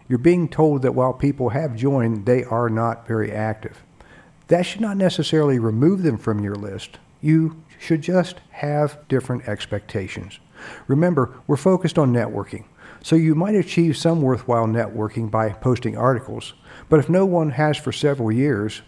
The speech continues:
then posting articles is unlikely to achieve your networking goal. But membership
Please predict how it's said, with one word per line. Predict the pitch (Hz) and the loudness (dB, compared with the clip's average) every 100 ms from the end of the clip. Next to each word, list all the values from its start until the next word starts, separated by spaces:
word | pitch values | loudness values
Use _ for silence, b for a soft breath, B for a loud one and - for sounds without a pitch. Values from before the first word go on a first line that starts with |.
| - | -6
then | 143 151 | 0 2
posting | 131 185 190 147 | 2 0 0 -4
articles | 147 175 - 131 123 | -2 -4 -2 -4 -2
is | 123 110 - | -4 -6 -6
unlikely | 139 135 123 131 131 123 | -4 -2 0 0 -2 -6
to | - 120 | -2 -2
achieve | 117 131 127 113 | -2 -2 -2 0
your | 107 117 | 0 0
networking | 113 110 110 - 110 | -2 -4 -6 -6 -4
goal. | 120 127 98 - _ _ B B B B | -2 -4 -6 -12 _ _ B B B B
But | - 151 | -6 0
membership | 190 208 196 - 151 147 - | 0 2 -2 0 0 0 -8